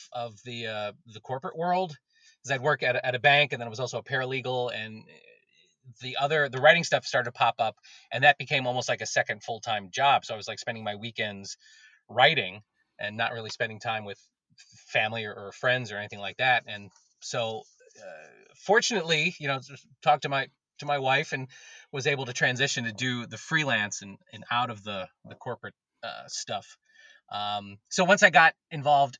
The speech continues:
in doing more freelance writing, uh, then I started looking more into, uh, where the scene was in Atlanta at that time, 'cause it, it had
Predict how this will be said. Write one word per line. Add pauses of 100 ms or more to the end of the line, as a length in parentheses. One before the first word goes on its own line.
in
doing
more
freelance
writing, (360)
uh, (160)
then
I
started
looking (100)
more
into,
uh, (1040)
where
the
scene
was
in
Atlanta
at
that
time,
'cause
it,
it
had